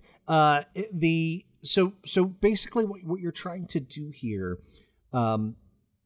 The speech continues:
if, if you view this indictment, uh, the way you and I predicted and the way Morgan and I predicted in your absence, uh, uh, last week, as squeeze Alan Weisselberg, th-,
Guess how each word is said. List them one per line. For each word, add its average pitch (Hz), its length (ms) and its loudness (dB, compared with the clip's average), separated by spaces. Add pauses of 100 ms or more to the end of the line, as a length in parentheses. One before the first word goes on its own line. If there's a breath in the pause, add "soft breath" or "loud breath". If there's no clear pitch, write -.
if, 170 320 0 (100)
if 160 200 0
you 147 240 4
view 139 340 0
this 202 240 2
indictment, 123 640 -2 (280)
uh, 110 180 -2
the 113 280 -4
way 123 280 2
you 123 560 -2
and 151 100 2
I 160 120 2
predicted 185 580 0
and 135 240 0
the 135 80 2
way 131 360 4 (260 loud breath)
Morgan 151 420 4
and 165 140 6
I 170 140 6
predicted 165 520 0
in 165 120 4
your 165 140 4
absence, 165 600 0
uh, 160 280 4
uh, 160 260 0
last 160 360 -2
week, 190 260 0 (720 loud breath)
as 175 640 6 (300 soft breath)
squeeze 180 800 2
Alan 156 360 2
Weisselberg, 120 680 0 (360 soft breath)
th-, 135 140 0